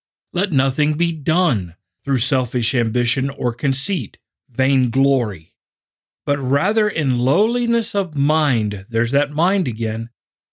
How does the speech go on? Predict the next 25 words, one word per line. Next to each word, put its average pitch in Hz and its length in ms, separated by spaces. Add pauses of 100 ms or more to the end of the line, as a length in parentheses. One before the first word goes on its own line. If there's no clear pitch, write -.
(320)
"let 185 280
each 208 440 (300)
esteem 208 480 (100)
others 143 560 (300)
better 165 400
than 160 160
himself." 139 600
We 147 120
often 196 340
hear 156 160
about 160 340
low 135 360
self-esteem. 120 1040 (600)
The 127 80
truth 214 380
is, 139 280
very 170 360
few 185 240
of 139 140
us 131 180
suffer 147 400
from 123 240
truly 143 440
low 123 240
self-esteem. 117 840